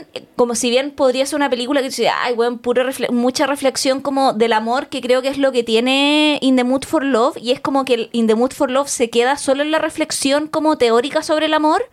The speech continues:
Lo interesante acá es que el personaje de Meryl Streep, que es Francesca, y un poco el, el guión también, la adaptación que hace Clint Eastwood, eh, aterriza también esa reflexión en la realidad.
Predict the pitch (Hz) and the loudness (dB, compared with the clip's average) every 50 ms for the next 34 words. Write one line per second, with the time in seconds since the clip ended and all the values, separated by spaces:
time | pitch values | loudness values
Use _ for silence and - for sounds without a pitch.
0 | - - - - - - - - _ _ _ _ _ _ _ _ _ 233 226 233 | -20 -20 -20 -20 -20 -20 -20 -20 _ _ _ _ _ _ _ _ _ 0 0 2
1 | 233 233 233 226 226 269 262 294 277 330 330 330 330 320 339 370 403 466 - _ | 2 0 0 0 0 -2 -2 -2 -2 -4 -4 -2 0 0 0 2 0 0 -4 _
2 | - - 262 - 254 240 233 - 226 - 240 240 285 - 294 285 294 269 294 302 | -6 -6 -2 -2 -4 -2 -2 -4 -2 0 -2 -2 -2 -2 -2 -2 -2 -2 -4 -6
3 | - 294 311 - _ 269 254 254 - - 247 269 285 - 339 330 - 247 247 269 | -4 -6 -6 -2 _ 0 0 0 0 -2 -2 0 0 -2 -4 -2 -2 -4 -4 -4
4 | 269 226 - - 226 220 208 220 226 233 247 233 233 247 247 233 226 - - 220 | -4 -8 -8 -6 -4 -2 -2 -2 0 0 0 2 4 2 2 2 2 0 0 0
5 | 220 208 208 214 220 240 254 247 262 254 254 247 262 254 247 240 - 220 220 233 | 0 0 0 2 2 2 2 0 -2 -2 0 -2 0 -2 -4 -4 -6 -12 -10 -8
6 | 240 247 247 262 262 262 - 277 254 269 277 294 311 330 - 269 294 330 - - | -10 -6 -4 -4 -4 -4 -4 -6 -6 -2 -2 0 0 -2 -2 -4 -6 -6 -6 -8
7 | - - - - - _ - - - - 226 226 226 240 233 233 285 320 294 - | -20 -20 -20 -20 -4 _ -2 -2 0 -2 -4 0 2 2 0 2 -2 -8 -8 -8
8 | 226 196 185 208 208 214 214 220 226 240 233 254 233 233 226 254 220 - - 254 | -10 -10 -10 -4 -2 0 0 2 0 2 2 2 0 0 0 -2 -4 0 0 0
9 | 233 240 240 226 226 226 226 220 220 214 202 165 - | 0 2 2 2 2 2 2 0 2 0 0 0 0